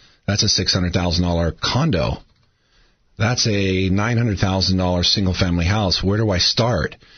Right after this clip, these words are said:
It's, it's overwhelming. Um, I think that's a lot of why, a lot of reasons why we see a lot of millennials in the Bay Area. Uh, um, the majority of them are looking for houses in other cities around the West as opposed to looking directly in the Bay Area. It's one, the Bay Area leads the nation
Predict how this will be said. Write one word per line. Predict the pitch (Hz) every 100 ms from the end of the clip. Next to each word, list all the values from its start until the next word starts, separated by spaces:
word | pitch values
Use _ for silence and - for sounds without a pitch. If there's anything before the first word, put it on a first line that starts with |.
| - _ -
It's, | 98 - -
it's | - 101
overwhelming. | 135 123 104 107 113 85 78
Um, | 80 85 80 78 73 - - -
I | 101
think | 95
that's | 104 104
a | 107
lot | 101
of |
why, | 95 98 -
a |
lot | - - 98 110
of |
reasons | 104 101
why | 92 95
we | 92
see | - 98 92 - - - -
a | 98
lot | 101
of | 98
millennials | 98 101 101 90
in |
the | 90
Bay | 85 90
Area. | 98 110 101 92 - - - -
Uh, | - 90 92 -
um, | 123 92 98 98 -
the |
majority | 92 87 107 120
of | 98
them | 92 92
are | 95 95
looking | 95 127 123
for | 104 95
houses | 98 92 92 95
in |
other | 82 98 90
cities | - 95 90 85
around | 87 87 90 87 -
the | - 85 82
West | 80 95 87 -
as | 85
opposed | 80 90 85 -
to | 90
looking | 85 85 85
directly | 82 82 87
in | 80
the |
Bay | 76 80
Area. | 90 78
It's | 80
one, | 98 90 117 101
the | 80
Bay | 98
Area | 101 95
leads | 90 92 104 90
the | 92
nation | 87 95 - 80